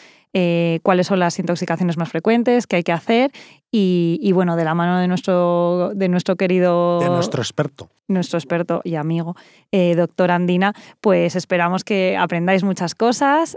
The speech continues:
Speaker 1: eh, y que, bueno, y que os llevéis a casa lo más importante que es la prevención para evitar este tipo de accidentes.
Speaker 2: Pues vamos a empezar por el principio. ¿Realmente son frecuentes las intoxicaciones en pediatría? Porque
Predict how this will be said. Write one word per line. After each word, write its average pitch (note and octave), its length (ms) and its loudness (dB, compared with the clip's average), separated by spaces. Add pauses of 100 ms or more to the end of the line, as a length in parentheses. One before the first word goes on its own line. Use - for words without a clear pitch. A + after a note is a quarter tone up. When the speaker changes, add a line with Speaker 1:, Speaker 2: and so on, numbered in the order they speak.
Speaker 1:
eh, E3+ 600 0
y G3+ 140 0
que, E3+ 140 -4
bueno, F#3 260 0
y F3+ 40 -2
que E3 220 0
os E3+ 120 0
llevéis E3+ 260 2
a F#3 80 0
casa F#3+ 200 -2
lo F#3 120 2
más F#3 180 0
importante F#3 480 0
que F#3+ 140 0
es A#3+ 120 -2
la F3+ 160 0
prevención F3 640 0
para F#3+ 160 -2
evitar E3 260 0
este F#3+ 200 -6
tipo E3 200 -4
de F3+ 60 -2
accidentes. C#3+ 640 -12
Speaker 2:
Pues B2 140 2
vamos C3 160 4
a - 20 6
empezar C3+ 280 2
por B2 100 4
el A2+ 60 0
principio. A#2+ 420 0
¿Realmente C#3+ 360 2
son D#3+ 180 0
frecuentes D3+ 380 0
las C#3+ 140 0
intoxicaciones C#3+ 640 -2
en C#3 120 -2
pediatría? C#3 460 2
Porque G#2+ 220 -6